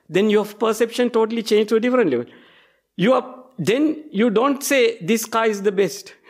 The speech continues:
You say something else. That, that sometimes that engineer introduce another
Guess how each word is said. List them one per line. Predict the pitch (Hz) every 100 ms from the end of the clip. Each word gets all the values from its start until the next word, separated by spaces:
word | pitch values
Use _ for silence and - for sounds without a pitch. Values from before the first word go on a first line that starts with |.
| _ _ _ _ _
You | - 185
say | 208 202
something | 190 185 196 208
else. | 175 - - - -
That, | 147 160 147
that | 170 -
sometimes | - 180 190 170
that | 165 165
engineer | 190 165 180 185 180 - -
introduce | - 180 185 185 185
another | 185 190 170 202 247 226